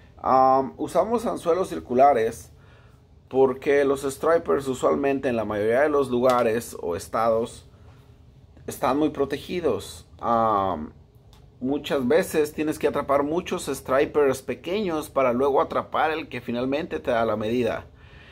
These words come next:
Y usamos anzuelos circulares para todos esos stripers pequeños que atrapamos antes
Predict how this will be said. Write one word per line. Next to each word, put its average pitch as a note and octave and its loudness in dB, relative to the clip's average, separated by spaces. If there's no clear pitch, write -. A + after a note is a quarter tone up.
Y C3+ -2
usamos D#3 0
anzuelos E3 2
circulares C3+ 0
para A2 -2
todos G3 0
esos E3+ -6
stripers C3 0
pequeños A#2 -6
que G#2+ -6
atrapamos B2 -6
antes A2 -6